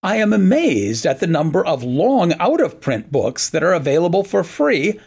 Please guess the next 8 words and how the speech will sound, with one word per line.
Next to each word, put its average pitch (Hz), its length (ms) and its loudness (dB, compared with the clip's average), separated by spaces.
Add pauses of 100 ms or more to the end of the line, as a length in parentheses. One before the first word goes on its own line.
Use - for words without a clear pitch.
(120)
through 208 380 0
the - 180 -4
Internet 151 500 -4
Archive. 254 640 -6 (720)
Nonetheless, 240 680 -2 (500)
like 127 300 -4
many 113 260 0
readers, 87 560 -6